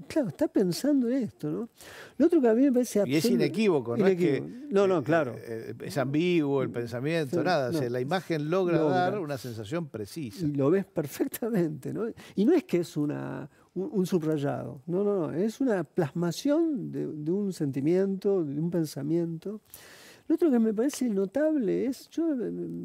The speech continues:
Speaker 1: miraba las esculturas pequeñas y grandes que están en la casa, ¿no? Decir, "¿qué es todo eso, no?". O sea,
Speaker 2: Mm.
Speaker 1: hay, hay una distribución, hay momentos que están discutiendo el padre con la hija, y vos ves,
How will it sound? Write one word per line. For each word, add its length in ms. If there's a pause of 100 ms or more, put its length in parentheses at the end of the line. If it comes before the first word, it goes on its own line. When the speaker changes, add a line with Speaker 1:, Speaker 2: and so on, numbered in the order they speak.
(160)
Speaker 1:
miraba 380
las 300
esculturas 1000
pequeñas 540
y 80
grandes 400
que 100
están 300
en 300
la 100
casa, 600 (400)
¿no? 160
Decir, 380 (840)
"¿qué 120
es 100
todo 360
eso, 380
no?". 400
O 40
sea, 240
Speaker 2:
Mm. 240 (360)
Speaker 1:
hay, 180
hay 140
una 140
distribución, 1200
hay 140
momentos 340
que 60
están 640
discutiendo 580
el 120
padre 320
con 160
la 100
hija, 300
y 40
vos 140
ves, 240